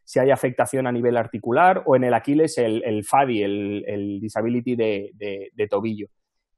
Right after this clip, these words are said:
Estas escalas lo que nos sirven básicamente es para dos cosas muy importantes. Una, para poder hacer el seguimiento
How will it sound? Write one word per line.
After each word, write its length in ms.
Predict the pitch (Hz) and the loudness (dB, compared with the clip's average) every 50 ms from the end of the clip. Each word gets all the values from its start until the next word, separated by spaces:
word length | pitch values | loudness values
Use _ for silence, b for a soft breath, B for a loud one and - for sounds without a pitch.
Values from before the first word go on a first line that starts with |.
| _ _ | _ _
Estas 300 | - 160 139 - 185 170 | -4 -2 2 2 2 2
escalas 500 | 185 - - - 185 185 180 165 175 160 | 2 0 4 6 6 6 6 6 4 2
lo 140 | 165 143 131 | 2 2 2
que 80 | 131 123 | 2 0
nos 160 | 123 117 - | 0 -2 0
sirven 320 | - 151 151 175 180 180 | 0 0 2 2 2 2
básicamente 720 | 170 165 - - 160 156 147 156 165 180 165 170 147 120 113 | 2 0 0 0 0 0 0 0 -2 -2 0 2 2 2 0
es 260 | 104 - - - _ _ | -2 -4 -10 -20 _ _
para 220 | - 123 120 120 120 | 2 4 4 6 4
dos 240 | 135 151 - - - | 4 2 2 -2 -2
cosas 260 | - 147 143 151 139 127 | -2 0 0 0 0 0
muy 120 | 131 131 | 0 -2
importantes. 500 | 123 113 113 113 110 104 101 98 - - - | -2 -2 -2 -2 -2 -2 -4 -6 -10 -4 -2
Una, 340 | 349 233 190 185 208 247 - _ _ _ _ _ _ _ _ _ | 0 2 2 2 0 0 -4 _ _ _ _ _ _ _ _ _
para 200 | - 139 - 131 | 4 6 6 8
poder 260 | - - 135 165 185 | 8 8 8 8 6
hacer 240 | 190 185 - 190 196 | 4 4 2 4 4
el 100 | 196 165 | 4 2
seguimiento 920 | - - 151 139 131 127 127 131 151 180 208 208 202 185 170 165 196 - | 4 2 2 2 2 2 2 4 4 4 4 2 2 2 4 2 2 0